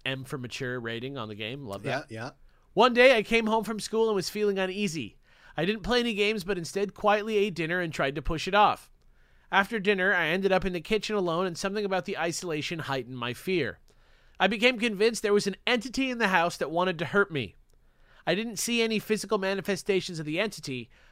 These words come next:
Speaker 1: but I certainly sensed its presence. I was locked to the spot and grew more and more panicked, but mostly unable to move. I cried silently for a long time,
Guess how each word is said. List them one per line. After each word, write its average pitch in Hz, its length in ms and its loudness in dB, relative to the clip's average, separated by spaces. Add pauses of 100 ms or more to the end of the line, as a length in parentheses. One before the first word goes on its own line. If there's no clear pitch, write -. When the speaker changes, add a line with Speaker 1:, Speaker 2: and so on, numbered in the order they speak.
(100)
Speaker 1:
but 156 100 -2
I 165 80 2
certainly 226 680 0
sensed 160 460 0
its 156 120 -8
presence. 139 600 -6 (600)
I 151 60 0
was 156 160 0
locked 180 280 8
to 247 80 2
the 208 80 0
spot 160 400 4
and 165 140 -6
grew 156 140 -2
more 160 220 0
and 190 80 0
more 175 160 2
panicked, 160 580 -2
but 147 360 -6
mostly 170 440 4
unable 135 440 -2
to 135 120 -8
move. 131 460 -6 (580)
I 131 60 -4
cried 185 320 2
silently 202 460 6
for 185 180 -2
a 170 60 2
long 185 260 4
time, 151 460 0